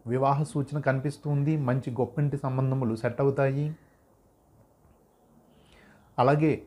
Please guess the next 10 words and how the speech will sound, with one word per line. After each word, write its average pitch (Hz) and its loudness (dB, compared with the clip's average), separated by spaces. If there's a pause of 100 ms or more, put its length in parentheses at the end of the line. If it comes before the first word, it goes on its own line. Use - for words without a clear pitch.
(800)
భార్యాభర్తలు 143 4 (520)
మధ్య 120 2 (840)
అన్యోన్యత 143 2
పెరుగుతుంది. 147 -2 (720)
ఇదివరలో 139 4
ఎప్పుడైనా 143 0 (100)
దూరపడిన 143 4
దంపతులు 127 0
ఎవరైనా 131 4
ఉంటే 127 -2